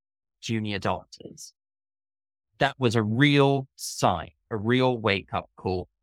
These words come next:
that the government really doesn't care about us. They don't care about the value that we demonstrate when we're at work. And so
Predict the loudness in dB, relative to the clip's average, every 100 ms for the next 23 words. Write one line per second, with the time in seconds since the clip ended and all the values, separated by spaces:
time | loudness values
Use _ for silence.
0 | -2 -2 -2 _ _ _ 0 0 0 -2
1 | -2 4 4 4 0 -4 -8 -6 -4 0
2 | -2 -2 -8 -10 -16 _ 0 4 4 0
3 | -4 0 4 4 2 -4 -4 -6 -6 -6
4 | -8 -8 -6 -4 -4 -4 -4 -2 -2 -6
5 | -8 -12 _ _ _ -8 0 0 -2 _
6 | _ _ _ _ _ _ _ -4 -4 -4
7 | -4